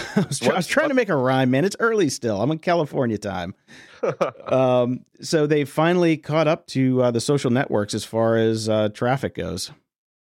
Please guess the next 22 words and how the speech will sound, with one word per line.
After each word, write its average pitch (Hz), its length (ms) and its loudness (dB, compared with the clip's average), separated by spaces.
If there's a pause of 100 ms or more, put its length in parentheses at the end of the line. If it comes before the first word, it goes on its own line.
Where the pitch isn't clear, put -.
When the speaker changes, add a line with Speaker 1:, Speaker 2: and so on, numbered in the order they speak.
(280)
Speaker 2:
You 220 120 -2
know, 220 160 2
I, 185 320 0
I, 175 160 -4 (160)
okay, 143 260 -2 (280)
the, 139 220 -4
the 151 80 0
link 190 200 -2
is 165 120 -2
in 143 100 -2
our 120 120 0
show 101 220 -2
notes, 85 280 -2
and 120 120 -6
I, 135 240 -2
I'm 143 280 -2
not 190 240 0
entirely 143 440 -4
sure 117 280 0
I 95 140 0
buy 85 320 0
this - 380 -8